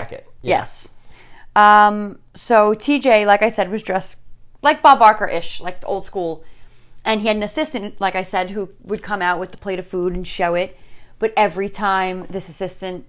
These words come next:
Speaker 2: was announced by T J, she had a different name.
Speaker 1: Yeah.
Speaker 2: It was like, "Oh, here comes Majesty. Oh,
Speaker 1: Yeah.
Speaker 2: here comes Tiffany. Here
Speaker 1: Yeah.
Speaker 2: comes,"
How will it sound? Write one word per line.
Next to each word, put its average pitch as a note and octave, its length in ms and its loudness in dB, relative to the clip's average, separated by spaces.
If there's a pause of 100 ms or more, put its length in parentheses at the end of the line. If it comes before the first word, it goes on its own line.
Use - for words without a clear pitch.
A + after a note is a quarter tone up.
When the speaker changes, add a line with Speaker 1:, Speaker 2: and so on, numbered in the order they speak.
(100)
Speaker 2:
was F#3+ 160 -10
announced F3+ 480 -8
by F#3 140 0
T G#3+ 200 -8
J, C#4 360 -6 (320)
she - 140 0
had G3 60 2
a E3+ 40 -10
different F#3+ 220 -4
name. D3+ 200 -10 (160)
Speaker 1:
Yeah. D3+ 300 4 (180)
Speaker 2:
It - 80 -12
was G3 100 -10
like, A3+ 140 -2
"Oh, C#4+ 200 4
here B3 200 -2
comes B3 520 -4 (680)
Majesty. G#3 880 -2 (220)
Oh, G3 140 4
Speaker 1:
Yeah. A#3+ 60 -2
Speaker 2:
here B3 160 0
comes A#3 360 -6
Tiffany. F#3 680 -6 (260)
Here D3+ 200 4
Speaker 1:
Yeah. C3 60 -4
Speaker 2:
comes," A#3 560 -2